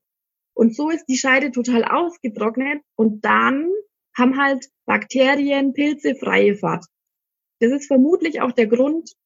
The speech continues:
warum dann viele Pilzinfektionen sind. Also ich habe auch von einer Frauenärztin gehört, die einfach gesagt hat, der Pilz kam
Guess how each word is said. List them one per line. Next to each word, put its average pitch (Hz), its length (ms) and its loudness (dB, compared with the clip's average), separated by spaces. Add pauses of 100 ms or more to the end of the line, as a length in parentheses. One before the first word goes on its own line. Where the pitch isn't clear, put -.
(180)
warum 262 640 2 (640)
dann 240 380 2
viele 294 640 0 (300)
Pilzinfektionen 311 960 -2
sind. 370 180 -4 (800)
Also 226 160 -2
ich 220 100 0
habe 247 180 2
auch 240 120 0
von 226 140 0
einer 214 160 0
Frauenärztin 262 640 0
gehört, 269 420 -2
die - 60 0
einfach 226 260 -2
gesagt 254 300 -6
hat, 254 180 -4 (440)
der 233 100 4
Pilz 339 400 0
kam 277 460 0